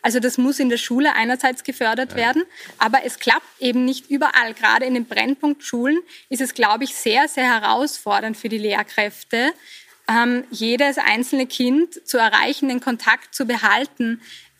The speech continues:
Speaker 1: Auch die technischen Geräte waren zum Beispiel im Frühling auch noch nicht so da. Es ist einfach eine große Herausforderung und von Anstrengungen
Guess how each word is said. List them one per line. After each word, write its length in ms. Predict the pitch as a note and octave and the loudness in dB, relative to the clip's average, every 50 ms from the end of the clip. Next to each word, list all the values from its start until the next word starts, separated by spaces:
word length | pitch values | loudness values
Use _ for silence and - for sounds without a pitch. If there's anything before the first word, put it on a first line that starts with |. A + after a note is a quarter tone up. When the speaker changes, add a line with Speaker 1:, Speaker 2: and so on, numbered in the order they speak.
| _ - | _ -12
Speaker 1:
Auch 300 | - - - - - - - B3+ - - | -6 -6 -6 -6 -6 -6 -6 -8 -8 -2
die 260 | - C4 C4 B3+ B3+ | 0 0 2 2 0
technischen 520 | B3 B3 A#3 B3 - - D4+ D4 - - C4+ | 0 0 0 0 2 0 0 0 2 0 0
Geräte 460 | A#3+ B3+ A#3 A#3 A#3 A3+ - B3 G#3+ | -2 0 0 0 0 0 -2 -2 0
waren 320 | A3+ G#3 G#3+ G#3+ A3 A3+ | 2 2 2 2 0 -2
zum 160 | - - A#3+ G#3+ | -4 -4 0 0
Beispiel 400 | G#3 G#3 G3+ - - - A#3 A3+ | 0 0 0 -2 -6 -6 -4 -4
im 80 | A3+ | -4
Frühling 400 | - - - A#3 A#3 A3+ A3 - | -4 -4 -4 -2 -2 -2 -4 -4
auch 160 | - - G3+ | -4 -4 -4
noch 100 | G#3+ G#3 | -4 -6
nicht 260 | G3+ G#3 G#3+ G3 - - | -6 -6 -8 -8 -8 -10
so 100 | - G3 | -10 -6
da. 340 | - G3 G3 - - - - - - - - - | -4 -4 -2 -2 -4 -6 -10 -14 -20 -20 -16 -10
Es 140 | A3+ - | -4 -4
ist 100 | C#4 C4 | -2 -2
einfach 420 | - - B3 B3+ B3+ - D4 C#4 - - - _ _ _ _ _ _ _ _ - | 0 -2 0 0 2 2 2 0 0 -4 -20 _ _ _ _ _ _ _ _ -2
eine 200 | - A#3+ A#3+ A#3+ | -2 0 0 -2
große 360 | - A3 A#3 C#4 F4 F4 E4 | -2 0 2 2 2 2 2
Herausforderung 880 | D4+ C#4+ C4+ A#3+ A#3+ A#3+ D#4 D4+ - - - G#3+ G#3+ G#3+ G3+ A3 A3 A#3 | 2 2 4 4 4 2 2 0 -4 -4 -2 -2 -2 0 -2 -2 -4 -2
und 200 | B3 B3 A#3 - _ _ - | -2 -2 -2 -4 _ _ -14
von 220 | - - B3 A#3+ - | -6 -4 -4 -4 0
Anstrengungen 880 | - - A3 D4 E4 - - - B3 A#3 A#3+ B3+ C4+ C#4 C#4 C#4+ C#4+ C#4+ | 0 0 0 0 -2 -4 -4 0 0 0 0 0 -2 0 0 0 -2 -2